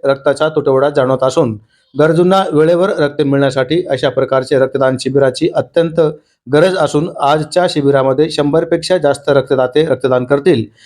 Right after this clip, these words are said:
असा विश्वास जिल्हा पोलीस अधीक्षक अजयकुमार बन्सल यांनी व्यक्त केला आहे.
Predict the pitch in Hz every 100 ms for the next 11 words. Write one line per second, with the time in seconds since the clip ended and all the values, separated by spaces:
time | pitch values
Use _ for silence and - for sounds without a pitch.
0 | - - 143 147 147 185 170 131 123 151
1 | 165 170 170 151 156 156 170 - 131 131
2 | 131 127 135 147 147 160 123 135 147 185
3 | 185 165 156 123 120 117 110 107 - -